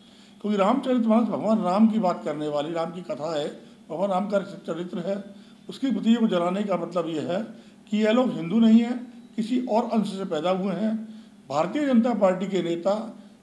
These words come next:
इस विचारों को लेकर, इन प्रतियों को जलाने को लेकर भ्रांति भ्रांति के बयान दे रहे हैं और इस बात को उछाल रहे हैं कि रामचरितमानस का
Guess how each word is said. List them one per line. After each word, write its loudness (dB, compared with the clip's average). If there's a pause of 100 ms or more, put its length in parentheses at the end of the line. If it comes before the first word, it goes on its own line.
(140)
इस 0
विचारों 4
को 0
लेकर, 2 (280)
इन -8
प्रतियों -2
को 0
जलाने 0
को -4
लेकर -2 (460)
भ्रांति -2
भ्रांति 4
के 2 (480)
बयान 2
दे 4
रहे 0
हैं -6 (360)
और -2
इस 0
बात 2
को -6
उछाल -2
रहे -2
हैं -4
कि -2
रामचरितमानस -4
का -4